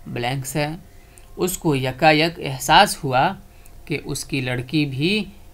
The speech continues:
इतने दिनों में बड़ी हो गई होगी। यकायक का लफ्ज़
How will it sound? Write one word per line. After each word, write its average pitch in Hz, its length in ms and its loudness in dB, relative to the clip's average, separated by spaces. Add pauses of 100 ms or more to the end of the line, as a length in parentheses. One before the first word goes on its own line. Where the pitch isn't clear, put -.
इतने 147 340 -2
दिनों 131 300 -4
में 170 280 -2
बड़ी 190 260 4
हो 156 200 2
गई 135 240 -2
होगी। 127 460 -4 (1000)
यकायक 147 640 4
का 147 100 0
लफ्ज़ 214 420 -2